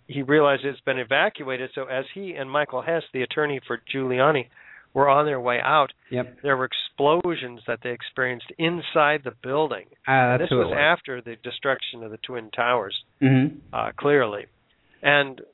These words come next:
Speaker 1: so, uh, they're citing all this evidence of explosions, and, uh, he was pretty adamant that he wasn't gonna change his story.
Speaker 2: Mm-hmm.
Speaker 1: Uh, and in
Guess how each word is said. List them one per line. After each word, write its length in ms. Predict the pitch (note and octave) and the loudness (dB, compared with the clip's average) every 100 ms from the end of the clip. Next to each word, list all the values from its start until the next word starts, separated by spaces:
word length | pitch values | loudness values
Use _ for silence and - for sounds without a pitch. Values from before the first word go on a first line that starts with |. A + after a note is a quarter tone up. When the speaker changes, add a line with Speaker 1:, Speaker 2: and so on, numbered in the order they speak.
| _ - | _ -2
Speaker 1:
so, 420 | E3 C#3+ C3+ C3 - - | 2 2 2 -6 -16 -4
uh, 360 | C#3 B2+ A#2 B2 C3 | -2 0 -4 -6 0
they're 460 | D3+ D3+ C#3+ C3 _ - | 4 6 4 -2 _ -4
citing 300 | D3 C3+ C3 | 0 0 0
all 100 | C3 | -4
this 180 | B2 - | -4 -2
evidence 360 | B2+ B2 B2+ - | -2 -2 -10 -8
of 100 | A#2+ | -10
explosions, 920 | A#2 - - C#3 D3 D#3 C3 A#2+ A2+ | -8 -14 -6 2 2 2 -2 -6 -8
and, 200 | A2+ A2+ - _ _ _ _ - | -10 -10 -16 _ _ _ _ -2
uh, 80 | C#3+ B2 | -2 4
he 160 | F#3 | 4
was 220 | D3 C3 - - - | 4 2 0 -12 0
pretty 200 | E3+ C#3+ | 4 6
adamant 440 | D3 F#3+ C3 A#2 - | 6 2 -4 -10 -10
that 160 | A#2 A#2 | -12 -10
he 140 | C3 | -14
wasn't 340 | B2+ C3 C3 A#2+ | -10 -10 -10 -10
gonna 200 | B2 A2+ | -10 -8
change 320 | - C#3 B2+ | -4 -4 -4
his 120 | B2 - - | -8 -10 -4
story. 400 | D3+ D#3 A2 - - | 0 0 0 -4 0
Speaker 2:
Mm-hmm. 280 | C#3+ C3+ C3 | 2 2 0
Speaker 1:
Uh, 220 | D#3 B2 | -4 -10
and 100 | A#2 A#2 _ | -14 -16 _
in 100 | _ | _